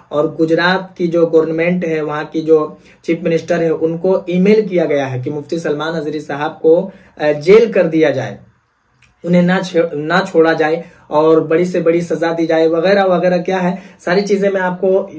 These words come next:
सुना देता हूँ, वो वीडियो में आपको दिखा देता हूँ। वाकई में आप सुनेंगे ना तो दंग रह जाएंगे।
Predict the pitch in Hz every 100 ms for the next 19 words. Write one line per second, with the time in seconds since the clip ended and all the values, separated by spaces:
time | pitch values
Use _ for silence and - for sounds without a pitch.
0 | 160 - 190 196 180 165 170 180 180 160
1 | 160 170 175 165 165 156 143 139 135 127
2 | 135 131 165 165 220 214 202 202 - -
3 | 175 180 - 196 196 220 208 180 185 170
4 | 147 180 180 156 139 131 127